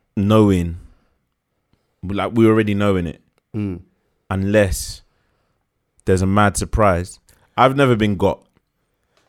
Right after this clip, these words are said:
Speaker 2: Hey, all these niggas say that, but I've been seeing bare. I'm not saying
Speaker 1: Nah,
Speaker 2: for
Speaker 1: nah,
Speaker 2: you.
Speaker 1: nah.
Speaker 2: I seen bare man in there.
Speaker 1: I'll, you, you see me, yeah. I'm
Speaker 2: Mm.
Speaker 1: quite honest, innit? So
Speaker 2: Okay, you won't.
Speaker 1: I, I, yeah, I would say if, like,
Speaker 2: So
Speaker 1: I've
Speaker 2: if
Speaker 1: been
Speaker 2: you,
Speaker 1: hit.
Speaker 2: if you had a dirty dick, you'd say if you'd been out here.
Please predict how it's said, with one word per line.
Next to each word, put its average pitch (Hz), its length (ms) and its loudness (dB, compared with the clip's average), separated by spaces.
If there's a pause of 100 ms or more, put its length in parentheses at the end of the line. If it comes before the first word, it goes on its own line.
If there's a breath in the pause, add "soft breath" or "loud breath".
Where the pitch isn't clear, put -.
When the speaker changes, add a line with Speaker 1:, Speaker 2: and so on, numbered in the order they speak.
Speaker 2:
Hey, 139 120 -6
all 208 100 -2
these 226 120 -2
niggas 165 200 -4
say 165 180 -4
that, 117 140 -6
but 110 120 -10
I've 139 100 -8
been 151 80 -6
seeing 135 180 -10
bare. 131 160 -4
I'm 131 200 -4
not 220 120 -6
saying 180 160 -4
Speaker 1:
Nah, 175 120 -2
Speaker 2:
for 165 60 0
Speaker 1:
nah, - 80 0
Speaker 2:
you. 143 60 4
Speaker 1:
nah. 78 140 -4 (220 soft breath)
Speaker 2:
I - 100 -8
seen 170 260 -4
bare 196 220 2
man 196 200 4
in 185 180 2
there. 120 240 -2
Speaker 1:
I'll, 113 320 4
you, 104 240 -6
you 107 80 -12
see 127 180 -6
me, 131 280 -2
yeah. 85 240 -10 (100)
I'm 113 160 -4
Speaker 2:
Mm. 92 40 -8
Speaker 1:
quite 98 200 0
honest, 98 320 -4
innit? 95 260 -8
So 85 320 -8 (200)
Speaker 2:
Okay, 110 220 -6
you 104 160 -6
won't. 113 120 -2
Speaker 1:
I, 90 200 -4
I, 104 60 -4
yeah, 92 300 -2
I 107 40 2
would 104 140 -2
say 98 320 -2
if, 92 160 -8
like, 90 260 -6
Speaker 2:
So 90 60 -8
Speaker 1:
I've 92 60 -6
Speaker 2:
if 127 60 -2
Speaker 1:
been - 80 0
Speaker 2:
you, 104 60 -2
Speaker 1:
hit. 107 280 -2
Speaker 2:
if 139 100 -4
you 170 100 0
had 170 120 0
a 139 40 -2
dirty 135 300 0
dick, 107 260 -10
you'd 101 120 -12
say 98 200 -8
if 87 100 -14
you'd 127 120 -4
been 147 140 -2
out 135 160 -4
here. 104 260 -8